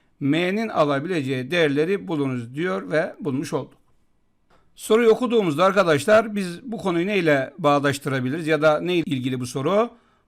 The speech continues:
Parabolün tepe noktasının en az değeriyle ilgili. Yani bizim burada yapmamız gereken aslında arkadaşlar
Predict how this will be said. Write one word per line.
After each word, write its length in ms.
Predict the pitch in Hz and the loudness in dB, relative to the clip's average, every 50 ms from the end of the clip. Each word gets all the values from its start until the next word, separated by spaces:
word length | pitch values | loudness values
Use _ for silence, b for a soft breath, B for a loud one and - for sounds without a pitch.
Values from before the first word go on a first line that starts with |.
| b - | b -2
Parabolün 480 | - 180 190 196 180 175 185 214 240 175 | 2 2 4 4 2 0 -2 -2 -2 -4
tepe 300 | - 202 180 - 196 185 | -4 -6 -4 -2 -2 -2
noktasının 720 | 185 180 - - 175 170 165 196 180 196 226 233 240 - | -2 -2 -2 -2 -2 -2 -2 -2 -4 -2 -4 -4 -6 -4
en 120 | - 196 185 | -2 0 2
az 240 | 196 196 180 160 165 | 2 2 2 2 0
değeriyle 420 | 180 180 180 180 196 185 156 143 | 2 2 2 2 2 2 2 2
ilgili. 480 | 127 113 117 131 143 180 202 214 208 b b b b b | 0 0 -2 -2 -2 0 -2 -2 -4 b b b b b
Yani 240 | 208 185 180 175 196 | 2 2 2 2 2
bizim 200 | 220 214 208 208 | -2 -2 -2 -2
burada 140 | 202 165 165 | 0 2 2
yapmamız 460 | 185 190 196 214 160 147 131 120 117 | 2 2 2 2 0 0 0 -2 -2
gereken 400 | 123 160 180 180 156 - 180 175 | -2 -2 -2 -2 -2 0 2 2
aslında 320 | 175 170 - 180 170 170 | 2 2 0 -2 0 0
arkadaşlar 580 | 165 160 165 165 170 170 151 165 185 180 180 | 0 0 0 -2 -2 -2 -2 0 0 0 0